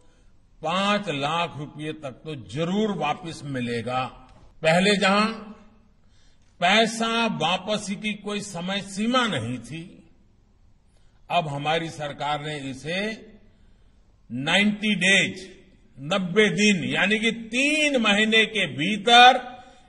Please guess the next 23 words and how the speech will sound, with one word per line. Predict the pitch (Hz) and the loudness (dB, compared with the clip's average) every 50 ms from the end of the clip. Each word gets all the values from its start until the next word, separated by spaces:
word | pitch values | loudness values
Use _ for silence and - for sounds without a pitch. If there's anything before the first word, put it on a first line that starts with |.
| - | -12
ये | 127 156 190 202 | -4 -2 -2 -2
करना | 190 - - - 185 180 175 175 180 196 214 | -4 -8 -6 -2 0 0 0 2 4 6 8
ही | 233 269 302 294 | 8 10 10 10
होगा, | 269 233 226 220 214 214 226 220 | 8 8 8 8 8 8 8 10
ये | 220 240 233 | 10 8 6
कानूनन | 233 - - 233 240 254 269 285 320 330 330 320 311 285 - | 4 0 0 4 6 6 6 6 6 6 6 6 6 6 8
तय | 277 247 226 220 | 8 10 10 8
कर | 226 202 185 156 | 6 2 0 0
लिया। | 143 135 127 117 104 95 - - - - - - - - - - - - - - - - - - | -2 -4 -4 -4 -4 -6 -6 -10 -10 -10 -10 -12 -12 -12 -10 -10 -10 -10 -10 -10 -10 -10 -6 -2
हमारे | 117 123 131 131 131 131 123 | 2 6 6 6 6 4 2
सभी | - 131 127 123 123 135 135 127 117 107 - - - - - - - - - - - - - - - | 0 2 2 2 2 2 2 2 0 -2 -6 -10 -14 -16 -18 -18 -18 -18 -20 -20 -20 -20 -20 -16 -12
जमाकर्ता | 120 107 98 95 139 143 147 147 147 135 139 135 127 117 120 131 120 | -12 -10 -2 2 2 4 6 6 6 6 6 4 2 4 4 2 2
भाई | 110 98 113 113 113 120 | 4 4 2 2 2 4
और | 123 117 107 | 2 2 2
बहनों, | 104 98 95 104 110 110 95 - - - - - - - - - - - - - - - - - - - - - - - - - - - - - - - - - - - | 0 -2 -2 -2 -4 -4 -6 -8 -14 -18 -20 -20 -20 -20 -20 -20 -20 -20 -20 -20 -20 -20 -20 -20 -20 -20 -20 -20 -20 -20 -20 -20 -20 -20 -20 -20 -20 -20 -20 -20 -4 4
आज | 170 185 180 | 4 4 4
देश | 147 123 127 156 170 185 180 185 - | 4 2 0 2 4 4 4 2 2
के | - 208 202 | 2 4 4
लिए, | 196 202 208 214 214 220 220 214 - - - - - - - - - - - - - - - - - - - - - - - - - - - - - - - - - - - - 110 | 4 4 4 4 4 2 0 -2 -8 -12 -14 -16 -18 -20 -20 -20 -20 -20 -20 -20 -20 -20 -20 -20 -20 -20 -20 -20 -20 -20 -20 -20 -20 -20 -20 -20 -20 -20 -20 -20 -20 -20 -18 -16 -12
banking | 107 107 127 139 151 160 160 156 - 196 196 196 190 | -2 4 6 6 8 6 4 2 2 2 2 2 2
sector | - - - 156 - - - - 214 | 2 2 0 -2 -2 -2 -2 0 0
के | 202 - 175 143 120 | 0 2 0 0 2
लिए | 113 107 107 98 87 - - - - | 2 0 0 -2 -6 -10 -16 -18 -18